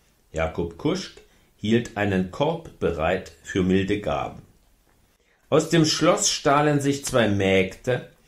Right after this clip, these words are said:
die eine trug ein Stück Brot unter der Schürze, die andere zwei Mohrrüben. Sie schluckten Tränen, weil die Klarinette so traurig blies, und vergaßen gleich die Traurigkeit,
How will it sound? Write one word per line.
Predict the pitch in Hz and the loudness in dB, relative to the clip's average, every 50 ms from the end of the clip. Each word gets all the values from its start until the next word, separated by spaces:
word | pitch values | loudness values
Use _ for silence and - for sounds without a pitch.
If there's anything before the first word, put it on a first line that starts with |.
| _ _ _ _ _ _ _ - | _ _ _ _ _ _ _ -2
die | - | 0
eine | - 185 190 185 180 | 0 2 2 0 0
trug | - - 185 - 151 | 0 -2 -2 0 -2
ein | 151 143 | -2 -2
Stück | - - 135 120 - - | -2 -2 -2 -2 -2 -4
Brot | - 95 107 123 147 156 151 - | -2 2 4 4 4 4 2 0
unter | 113 107 104 104 113 110 | 0 -2 0 0 0 0
der | 107 117 110 | 2 2 0
Schürze, | - - - 147 151 151 - - - - 160 156 156 - - - _ _ _ _ _ _ _ - | 0 0 0 0 -2 -2 -2 -4 -2 0 0 -2 -2 -6 -14 -20 _ _ _ _ _ _ _ -6
die | - - | -4 -2
andere | 98 131 135 135 127 127 117 | 0 2 2 2 2 2 0
zwei | - - 120 113 104 | 0 2 4 4 4
Mohrrüben. | 104 107 113 120 123 123 123 95 90 90 87 80 73 76 78 - 50 - - - _ _ _ _ _ _ _ _ _ _ _ _ _ _ _ _ _ _ | 4 4 4 4 4 4 2 2 0 -2 -2 -2 -4 -6 -8 -12 -14 -16 -18 -20 _ _ _ _ _ _ _ _ _ _ _ _ _ _ _ _ _ _
Sie | - - 120 104 | -6 -4 -2 -2
schluckten | 101 - 139 143 139 139 - - - 110 104 95 | 0 2 2 2 2 0 -4 -6 -4 -2 -2 -2
Tränen, | - - - 98 101 107 113 113 113 98 90 90 | -4 -2 0 2 4 4 4 6 4 4 2 2
weil | 95 101 104 104 | 2 2 2 0
die | 113 113 | -2 -2
Klarinette | - 127 120 113 113 120 120 131 139 139 - 139 | 0 0 2 4 4 4 4 4 2 2 2 0
so | 120 - 127 127 | 0 2 0 0
traurig | 113 - - - 127 139 147 147 - 123 120 113 - - - | 0 -2 -2 0 0 2 2 0 2 0 0 0 -2 -6 -4
blies, | 110 110 120 139 151 165 165 - - - - - - _ _ _ _ _ _ _ _ | -2 -2 0 -2 -2 -4 -4 -6 -6 -6 -8 -10 -14 _ _ _ _ _ _ _ _
und | 110 113 | -4 -4
vergaßen | 113 - 156 156 - 139 156 196 220 220 - - 117 117 | 0 0 -2 0 2 4 4 4 4 2 2 0 0 0
gleich | - 117 110 110 120 123 - - | 2 2 2 4 2 0 -2 -4
die | - 113 110 | -2 -2 -2
Traurigkeit, | - - - 110 135 170 170 175 165 165 - - - 160 160 170 165 - - | -2 -2 -2 0 0 0 0 -2 -6 -6 -8 -4 -2 -2 -2 -2 -4 -8 -14